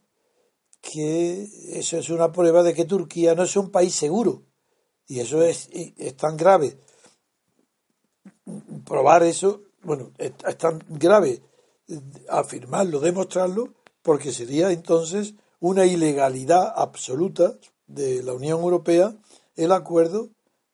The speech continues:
eh, celebrado con Turquía, si no es país seguro. Y ese atentado, una vez conocida bien, bueno, ese incidente sangriento, si se, que, si la noticia en la prensa no de, no deduce nada, no se puede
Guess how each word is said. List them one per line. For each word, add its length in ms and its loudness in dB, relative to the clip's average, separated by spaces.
eh, 180 -8
celebrado 500 0
con 180 -2
Turquía, 440 -4
si 240 -6
no 100 2
es 80 4
país 320 2
seguro. 460 -4
Y 200 -2
ese 220 2
atentado, 720 2
una 220 -6
vez 160 0
conocida 540 -4
bien, 420 -4
bueno, 180 -6
ese 240 -4
incidente 600 -4
sangriento, 640 -2
si 200 -14
se, 260 -16
que, 280 -18
si 320 -16
la 160 0
noticia 500 -2
en 220 2
la 100 4
prensa 340 -2
no 200 -2
de, 240 0
no 240 -4
deduce 500 -4
nada, 500 -2
no 100 -10
se 140 -10
puede 360 -4